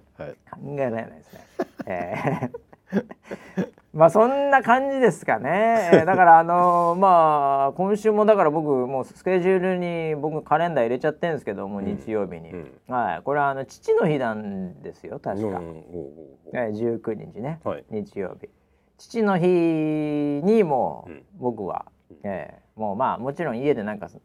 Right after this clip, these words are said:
Speaker 2: わーとかも別に
Speaker 1: うん。
Speaker 2: ないんですけど、
Speaker 1: <laughs>
Speaker 2: はい。もう最高の父の日のプレゼントですよ。
Speaker 1: あー。
Speaker 2: はい。もうこの日はもうずっとアベマティーブイ、
Speaker 1: はい。
Speaker 2: もう張り付いて、
Speaker 1: はい。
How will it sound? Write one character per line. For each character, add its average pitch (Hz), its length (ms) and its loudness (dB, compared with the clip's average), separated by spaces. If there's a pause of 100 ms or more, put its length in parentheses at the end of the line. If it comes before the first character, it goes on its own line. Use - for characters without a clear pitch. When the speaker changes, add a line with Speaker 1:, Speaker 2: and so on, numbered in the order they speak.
(220)
Speaker 2:
わ 139 240 4
ー - 40 -8
と - 80 -18
か 78 120 -6
も 85 120 -12
別 90 240 -12
に 82 160 -16 (200)
Speaker 1:
う - 60 -20
ん。 76 40 -20 (260)
Speaker 2:
な 156 100 2
い 196 40 2
ん 175 80 -4
で - 80 -14
す - 100 -20
け - 100 -20
ど、 - 80 -12 (340)
Speaker 1:
<laughs> - 300 4
Speaker 2:
は - 120 -4
い。 - 140 -4
も 110 60 -10
う - 20 -10
最 208 300 4
高 196 200 0
の 165 120 -4
父 - 260 -12
の 107 100 -6
日 98 80 -10
の 95 120 -8
プ 104 100 -12
レ 104 100 -4
ゼ 92 80 -10
ン - 80 -16
ト - 80 -20
で - 100 -20
す - 60 -20
よ。 - 80 -18 (240)
Speaker 1:
あ 90 60 -8
ー。 80 560 -8
Speaker 2:
は 98 60 -2
い。 92 40 -8
も 92 100 -10
う - 20 -14
こ 143 120 -2
の 143 120 -2
日 131 120 -4
は 107 100 -4
も 90 120 -10
う 87 40 -10
ず 95 260 -10
っ - 20 -20
と 98 100 -6
ア 95 60 -4
ベ 101 120 -8
マ 95 140 -12
テ 101 120 -14
ィ 92 60 -10
ー 85 40 -14
ブ 90 80 -20
イ、 - 80 -20 (180)
Speaker 1:
は 76 120 -14
い。 71 40 -20 (320)
Speaker 2:
も 98 120 -12
う - 40 -20
張 117 120 4
り 117 120 -2
付 117 160 -10
い 87 60 -10
て、 - 260 -20
Speaker 1:
は 82 140 -8
い。 69 40 -16